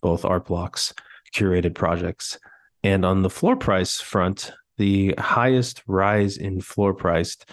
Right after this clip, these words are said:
has been, well, it's been Unigrids, another Art Blocks curated. There's only one sale, so that might have been a bit of an anomaly. Um,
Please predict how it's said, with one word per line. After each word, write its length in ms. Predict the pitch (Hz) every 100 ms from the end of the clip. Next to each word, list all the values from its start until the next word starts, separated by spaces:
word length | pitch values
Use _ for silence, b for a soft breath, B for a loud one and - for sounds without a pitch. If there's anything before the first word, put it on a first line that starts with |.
| B B B
has 260 | 95 85 87
been, 260 | 90 87
well, 260 | - 101 92
it's 140 | 98
been 160 | - 135
Unigrids, 800 | 101 110 120 120 123 123 123 -
another 280 | 95 95 98
Art 180 | 95
Blocks 240 | - 95 -
curated. 440 | - 92 98 98 -
There's 180 | 104 120
only 140 | 117
one 300 | 98 95 95
sale, 420 | - 95 92 98
so 360 | 101 90 87 -
that 120 | - 87
might 180 | 90
have 80 | 92
been 220 | 92 90
a 40 | -
bit 160 | 101
of 100 | 101
an 220 | 92 90 85
anomaly. 580 | 92 90 92 92 92 B B B B B
Um, 400 | - 90 87 87